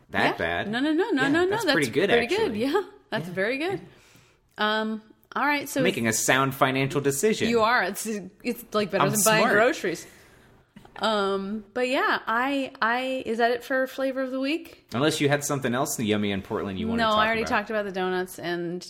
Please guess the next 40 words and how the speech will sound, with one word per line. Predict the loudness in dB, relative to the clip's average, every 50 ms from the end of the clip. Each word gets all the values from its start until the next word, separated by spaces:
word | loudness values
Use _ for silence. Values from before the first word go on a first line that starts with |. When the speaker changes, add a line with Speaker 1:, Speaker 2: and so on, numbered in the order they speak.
| -12 -12
Speaker 2:
just | -12 -10 -8
everything | -6 -6 -6 -8 -8 -8 -8 -8
was | -8 -10
great. | -10 -10 -10 -10 -10 -12 -14
So | -10 -8 -8 -6 -6 -8
I | -10 -12
can't | -8 -6 -6 -4 -4
Speaker 1:
Yeah. | -6
Speaker 2:
single | -8 -8 -6 -4 -2 -2 -2 -2
one | -2 -2 -2 0 0 -2 -2
thing | -2 -2 -2 -2 -4
out. | -4 -4 -4 -4 -6 -8 -10 -14 -18 -20 -20 _ _ _ _ _ _ _ _ _ _ _ _ _ _ _
Speaker 1:
Five | _ 0 2 2 2 0
stars. | -4 -4 -2 -2 -2 -2 -4 -6 -2
Five | 2 2 2 4 6
Speaker 2:
Five | 6 6 6 6
Speaker 1:
kisses | 4 0 0
Speaker 2:
stars. | 2 2 2 2 2 0 0
Speaker 1:
for | 0 2
Speaker 2:
Five | 2 2 2
Speaker 1:
Portland. | 0 0
Speaker 2:
kisses | 0 -2 0 -2 -4 -4 -4 -4
for | -6 -8 -6
Portland. | -2 -2 0 0 0 -2 -4 -6 -6 -6 -8 -10 -12 -14 -20 -20 -20 -20 -20 -20 -20 -20 -20 -20 -20 -20 -20 -10 _
Wink. | -2 0 0 0 0 -4 -8 -10 -12 -12 -12 -16 -20 -20 -20 -20 -20
Speaker 1:
<laughs> | -20 -20 -20 -20 -20 -6 -2 0
Speaker 2:
Ooh, | 2 2 2 2 2 0 -2
you | -2 -2 0
know | 0 0
what? | 0 0 0 -2
If | -2 0 2
I | 2
had | 2 2
a | 0
twin | -4 -2 0 0 0 0 -2
sister, | -2 -2 -2 -4 -4 -4 -6 -6
she | -4 -2 -2 -2 -2
would | -4 -6 -6
use | -4 -4 -4 -4 -4 -4 -4
winks | -4 -2 0 0 -2 -2 -4 -6 -8 -8 -10 -12 -12